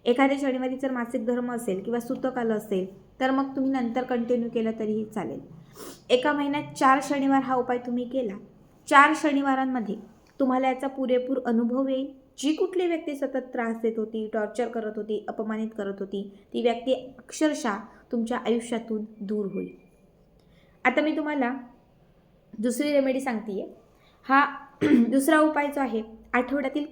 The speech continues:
कुठल्याही दिवशी तुम्ही करू शकता. असं स्पेसिफिक काहीच नाही.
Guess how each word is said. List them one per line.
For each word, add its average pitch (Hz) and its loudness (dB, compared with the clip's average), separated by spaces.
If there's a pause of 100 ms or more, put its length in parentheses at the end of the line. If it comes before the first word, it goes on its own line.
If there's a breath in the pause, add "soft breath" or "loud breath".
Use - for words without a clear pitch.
कुठल्याही 269 -2
दिवशी 247 -4
तुम्ही 240 -4
करू 214 -2
शकता. 202 -10 (360)
असं 226 -2
स्पेसिफिक 262 -2
काहीच 269 -2
नाही. 220 -4